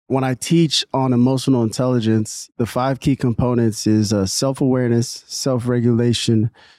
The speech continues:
motivation, empathy, and social skills, right? And so,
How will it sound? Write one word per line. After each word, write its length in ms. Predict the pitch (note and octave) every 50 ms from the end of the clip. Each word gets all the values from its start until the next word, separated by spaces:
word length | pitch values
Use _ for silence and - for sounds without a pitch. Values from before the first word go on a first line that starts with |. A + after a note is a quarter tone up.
| _ _ _ -
motivation, 800 | - G#2+ B2+ D3 D#3+ E3 D#3 D3 C#3 D3+ D3 C#3 C3 - C#3+ -
empathy, 500 | - C3 B2 A#2+ C3+ B2+ A2+ - - A#2+
and 100 | A#2 A2+ G#2
social 340 | - - A2+ A2+ G#2+ A2+ G2+
skills, 380 | - - - G#2 G#2 F#2 -
right? 260 | G#2+ G#2+ A2 A#2 - - _ _ - - _ _ _ _ _ _ _ _ -
And 140 | - B2+ A#2
so, 480 | - - - C#3 C3 B2 A#2+ A#2 -